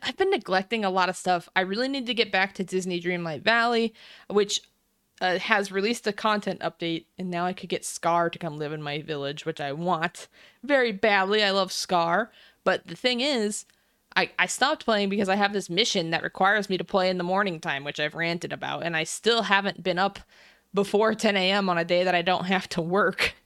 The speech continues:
<laughs> where I've been like, "Oh, time to play Dreamlight Valley and go get this stupid fucking orb." So that's kinda put me off of it for the time being. And Final Fantasy fourteen, I've also just been really distracted and haven't gotten around to.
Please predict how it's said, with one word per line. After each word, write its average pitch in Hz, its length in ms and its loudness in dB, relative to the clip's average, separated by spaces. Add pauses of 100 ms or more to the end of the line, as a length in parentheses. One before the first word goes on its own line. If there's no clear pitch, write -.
(160)
<laughs> - 320 -2
where 233 180 2
I've 180 260 2
been 180 140 -2
like, 165 180 -2
"Oh, 185 300 2
time 208 200 0
to 233 60 -10
play 262 360 0 (360)
Dreamlight 262 440 0
Valley 269 340 2
and 196 140 0
go 202 100 2
get 208 200 -2
this 190 140 -2
stupid - 360 -6
fucking 233 300 0
orb." 233 360 2 (360)
So 170 500 2
that's 185 260 0
kinda 208 200 2
put - 180 -4
me 190 100 -2
off 190 220 2
of 185 120 -2
it 180 300 0 (360)
for - 180 -2
the 180 80 -2
time 185 300 0
being. 180 520 -2 (300)
And 175 400 2
Final 233 180 4
Fantasy 262 320 2
fourteen, 233 460 2
I've 202 100 2
also 196 300 2
just 190 200 -2
been 185 180 0
really 185 260 0
distracted 180 680 0
and 180 240 -2
haven't 170 360 -2
gotten 175 260 0
around 170 360 0
to. 180 360 -2